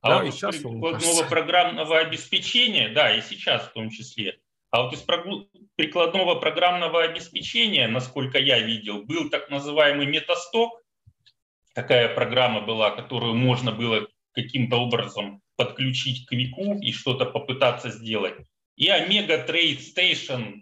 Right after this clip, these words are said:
Speaker 1: тоже, по-моему, был такой аналогичный комплекс.
Speaker 2: Да, да.
Speaker 1: Но все исследования, значит, вот этих программ в режиме реального времени показали, что они абсолютно не удовлетворяют, значит, решению тех задач, которые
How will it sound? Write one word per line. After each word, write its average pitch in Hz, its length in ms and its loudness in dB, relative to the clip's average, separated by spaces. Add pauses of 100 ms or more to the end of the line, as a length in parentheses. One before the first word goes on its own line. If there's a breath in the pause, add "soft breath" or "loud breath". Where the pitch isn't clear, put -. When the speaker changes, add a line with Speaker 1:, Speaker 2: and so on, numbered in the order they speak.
(100)
Speaker 1:
тоже, 127 280 0
по-моему, 107 600 -2
был 104 300 -2
такой 101 340 2
аналогичный 127 680 0
комплекс. 104 560 -6
Speaker 2:
Да, 117 180 -8
да. 120 200 -8
Speaker 1:
Но 135 140 2
все 208 300 2 (200)
исследования, 196 760 2
значит, 147 340 -2
вот 160 160 -8
этих 165 300 -6
программ 165 760 2
в - 40 -8
режиме 143 420 -2
реального 151 400 2
времени 151 400 -2
показали, 135 720 0
что 117 640 -4
они 139 320 0
абсолютно 139 680 -2
не 127 560 0 (340)
удовлетворяют, 123 1160 2
значит, 104 540 -10
решению 123 520 -4
тех 123 180 -6
задач, 135 400 2
которые 113 680 -8